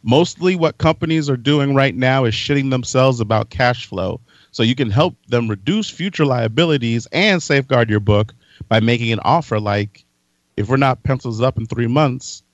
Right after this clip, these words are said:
how about our rights come back?'" You know, and that's the quote. "If we're not pencils up in three months, how about our rights come back?" And after that,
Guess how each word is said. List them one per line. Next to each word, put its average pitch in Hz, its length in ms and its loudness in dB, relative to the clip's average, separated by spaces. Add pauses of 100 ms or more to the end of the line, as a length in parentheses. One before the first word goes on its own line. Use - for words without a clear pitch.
(220)
how 110 220 2
about 117 420 4 (520)
our 110 160 2
rights 123 280 -4
come 95 200 -12
back?'" 82 280 -12 (920)
You 110 100 -2
know, 98 160 0 (100)
and 101 140 -6
that's 104 140 -4
the 101 100 -8
quote. 110 300 -4 (180)
"If 95 140 -10
we're 107 60 -6
not 107 160 -2
pencils 113 340 -4
up 113 180 -2
in 107 80 -6
three 117 160 -2
months, 123 380 -2 (260)
how 117 140 2
about 117 180 2
our 110 100 0
rights 127 240 -2
come 104 200 -4
back?" 107 340 0
And 95 420 -4 (960)
after 113 320 0
that, 113 220 2